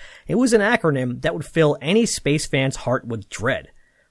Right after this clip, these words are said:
That's because an R T L S abort was a highly dynamic and intricate series of events where any number of things could happen, and very few of them were good.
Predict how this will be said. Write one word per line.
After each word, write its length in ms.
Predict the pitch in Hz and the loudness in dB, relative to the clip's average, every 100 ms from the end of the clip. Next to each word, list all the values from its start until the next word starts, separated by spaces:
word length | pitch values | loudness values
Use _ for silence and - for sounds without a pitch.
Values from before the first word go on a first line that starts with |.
| _ - | _ -16
That's 140 | - | -6
because 300 | 165 175 151 | -2 2 2
an 80 | 147 | 2
R 160 | 160 220 | 2 2
T 180 | 233 | 2
L 140 | 202 185 | 2 2
S 120 | 180 | 2
abort 440 | 151 156 190 - | 0 2 2 0
was 260 | 143 135 135 | -4 -2 0
a 240 | 117 104 | -2 -6
highly 540 | - - 208 277 277 226 | -10 -8 -2 2 4 4
dynamic 800 | 151 139 139 143 226 143 170 - - - | 2 2 2 4 2 2 0 -4 -16 -14
and 120 | - - | -14 -2
intricate 460 | 220 - 226 233 - | 0 2 2 2 0
series 420 | - 180 180 143 | -2 0 2 2
of 120 | 123 | -2
events 420 | 120 208 220 - - - - | 2 2 2 -2 -12 -20 -14
where 160 | - _ - | -14 _ -2
any 240 | 226 262 | 2 4
number 340 | 220 175 160 151 | 4 4 4 2
of 120 | 135 | 2
things 200 | 117 117 | -2 -4
could 140 | 107 | -8
happen, 480 | - 151 156 170 165 - - | -4 -2 0 0 -2 -10 -12
and 220 | 107 98 | -10 -2
very 280 | 156 214 175 | 2 4 2
few 260 | - 147 | 2 0
of 120 | 120 107 | 0 -2
them 260 | 107 110 113 | -6 -6 -8
were 160 | 107 | -8
good. 400 | 98 117 143 - | -2 2 2 0